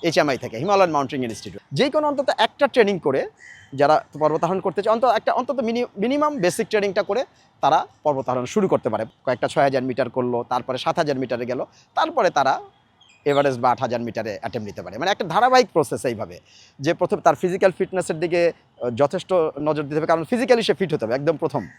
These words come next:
লাইফস্টাইল ঠিক করতে হবে, ফুড হ্যাবিট ঠিক করতে হবে। তো এখন তরুণরা কিছুটা কাজ তারা নিজেদের হয়তো নিজের খরচে সে করতে পারে, আমাদের দেশে ট্রেকিং বা হিমালয়ের কোনো একটা ছোটোখাটো ট্রেকিং।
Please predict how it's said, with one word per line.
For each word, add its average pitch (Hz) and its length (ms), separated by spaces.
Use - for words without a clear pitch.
লাইফস্টাইল 165 560
ঠিক 165 140
করতে 151 220
হবে, 143 100
ফুড 208 180
হ্যাবিট 170 260
ঠিক 156 160
করতে 147 240
হবে। 147 180
তো - 120
এখন 196 360
তরুণরা 196 420
কিছুটা 262 400
কাজ 208 300
তারা 196 160
নিজেদের 175 480
হয়তো 156 340
নিজের 160 320
খরচে 151 360
সে 147 140
করতে 139 280
পারে, 131 160
আমাদের 127 260
দেশে 127 180
ট্রেকিং 123 380
বা 131 80
হিমালয়ের 131 460
কোনো 202 180
একটা 135 140
ছোটোখাটো 127 420
ট্রেকিং। 113 380